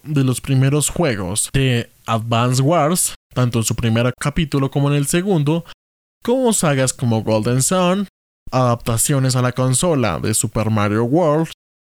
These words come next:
Yoshi's Island, entre otros juegos que realmente generaron una revolución para esta consola portátil. Para el dos mil tres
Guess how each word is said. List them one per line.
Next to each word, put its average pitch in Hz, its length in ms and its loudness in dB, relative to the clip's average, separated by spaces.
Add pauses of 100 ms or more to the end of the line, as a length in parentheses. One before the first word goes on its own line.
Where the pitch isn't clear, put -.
(160)
Yoshi's 123 500 0
Island, 151 600 2 (520)
entre 190 340 2
otros 147 340 0
juegos 143 340 0
que 147 160 0
realmente 151 880 0
generaron 147 480 2
una 165 220 0
revolución 170 680 0
para 151 260 2
esta 139 260 0
consola 135 500 0
portátil. - 560 -2 (960)
Para 165 220 0
el 165 100 2
dos 165 160 2
mil 233 220 0
tres 143 440 0